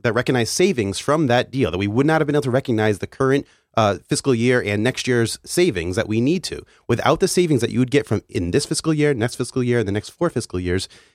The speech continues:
you not would have, you would not have been able to balance the budget. There would have been no approach. There would have been no bipartisan budget. Like, the Yankee Institute and these other think tanks, uh, think you could just lay people off.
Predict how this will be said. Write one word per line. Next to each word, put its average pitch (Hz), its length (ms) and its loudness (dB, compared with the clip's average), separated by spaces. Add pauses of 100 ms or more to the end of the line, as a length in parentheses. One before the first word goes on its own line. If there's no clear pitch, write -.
you 135 140 2
not 131 360 0
would 113 140 -2
have, 113 220 -6
you 139 80 0
would 143 100 2
not 165 140 2
have 127 60 0
been 104 100 -4
able 92 80 -2
to 92 80 -6
balance 73 260 -14
the 101 60 -10
budget. 78 240 -12
There 117 80 2
would 117 140 2
have 123 100 2
been 120 100 2
no 143 220 4
approach. 87 300 -4
There 110 80 -2
would 101 80 -2
have 113 100 0
been 113 80 -2
no 143 240 2
bipartisan 98 560 -4
budget. 80 340 -8 (340)
Like, 117 140 0 (160)
the 110 140 2
Yankee 147 340 2
Institute 127 300 0
and 113 80 2
these 107 100 -2
other 110 260 2 (280)
think 214 160 2
tanks, 92 400 -4 (340)
uh, 95 300 2 (260)
think 117 220 0
you 104 80 -10
could 110 120 -4
just 101 180 -2
lay 123 140 4
people 117 360 0
off. 107 340 2